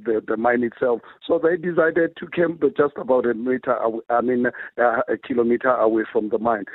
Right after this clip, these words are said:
And obviously then everyone was not really interested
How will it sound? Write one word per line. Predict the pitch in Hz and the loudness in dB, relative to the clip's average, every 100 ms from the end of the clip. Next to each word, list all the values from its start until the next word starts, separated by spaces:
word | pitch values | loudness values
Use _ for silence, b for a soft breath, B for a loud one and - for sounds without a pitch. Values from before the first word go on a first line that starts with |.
| B 139 | B 4
And | 127 | 6
obviously | 151 170 160 147 160 156 | 6 6 4 2 4 4
then | 135 135 160 175 180 B B _ - | 4 4 6 4 2 B B _ 0
everyone | 160 143 156 143 143 | 2 4 4 4 4
was | 131 127 | 2 2
not | 135 127 120 | 0 0 0
really | 127 127 113 | 2 0 -2
interested | 127 - 131 - - 123 | -4 -2 -4 -2 -2 -4